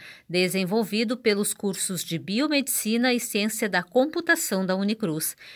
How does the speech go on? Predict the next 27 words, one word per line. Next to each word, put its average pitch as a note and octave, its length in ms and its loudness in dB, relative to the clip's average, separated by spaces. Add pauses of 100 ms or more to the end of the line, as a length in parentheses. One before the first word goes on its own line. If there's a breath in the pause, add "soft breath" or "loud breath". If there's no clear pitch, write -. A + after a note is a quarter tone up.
(160 loud breath)
e E3 100 -2
consiste A3+ 720 -2
num B3+ 200 2
aplicativo F3 680 -2
móvel B3 560 4
e G3+ 140 0
web E3+ 500 2 (300 loud breath)
destinado A3 880 4
ao G3 200 2
estudo A3+ 540 -2
de G3+ 180 0
histologia. C4+ 960 -2 (600 loud breath)
Trata-se C4 540 2
de A3+ 140 0
um E4 120 2
atlas A3 540 4
composto G#3+ 720 2
por E3 240 -4
banco A3+ 400 2
de D#4+ 140 2
imagens A3+ 720 4
construído A3 880 0
a G3+ 100 2
partir G#3+ 480 0
de A3 160 0
lâminas G3+ 760 2
histológicas G3 1120 0